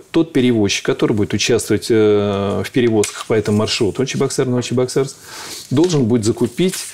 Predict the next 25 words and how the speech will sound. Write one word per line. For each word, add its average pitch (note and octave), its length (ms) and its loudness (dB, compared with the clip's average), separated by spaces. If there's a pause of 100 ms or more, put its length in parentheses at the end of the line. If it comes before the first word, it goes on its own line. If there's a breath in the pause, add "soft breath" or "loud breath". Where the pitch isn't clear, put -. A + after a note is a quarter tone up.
(240 loud breath)
автобусы C3+ 580 0
среднего C#3 400 2
или G#2 180 2
большого G#2 360 0
класса. G2+ 360 -2
И C3+ 160 0
примерно C#3+ 760 2
даже A2+ 520 2
обговаривать A#2 580 2
се-, - 640 -2
сейчас - 440 0
цифра D#3+ 240 0
порядка B2+ 580 0
семидесяти A#2 600 -2
новых A#2 360 2
автобусов G#2 460 -2
среднего C3 360 0
и G#2+ 100 -2
большого G2+ 340 0
класса. - 420 -4 (680 loud breath)
Как D3+ 220 0
только B2 440 2 (1300)
решится A#2 540 0
вопрос G#2+ 320 0
финансирования, B2 680 0